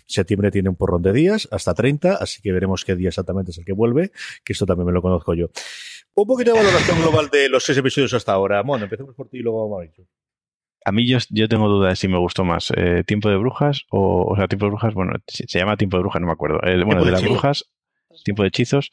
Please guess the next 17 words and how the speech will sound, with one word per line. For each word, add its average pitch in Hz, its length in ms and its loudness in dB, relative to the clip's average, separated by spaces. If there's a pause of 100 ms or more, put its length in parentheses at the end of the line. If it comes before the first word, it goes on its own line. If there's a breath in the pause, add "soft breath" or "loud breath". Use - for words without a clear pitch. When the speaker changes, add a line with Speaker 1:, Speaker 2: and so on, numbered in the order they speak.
(600 loud breath)
Speaker 2:
o, 117 340 2
eh, 95 640 2
el 90 260 0
de, 82 640 0
o 92 140 2
el 90 60 0
segundo 95 280 2
episodio, 76 380 -2
el 71 80 -8
de, 80 520 -2 (120)
de 50 80 -4
la 50 80 -2
parte - 340 -6
de, 50 220 -4 (460)
de 82 160 -6
los 80 140 -2
espías. - 480 -6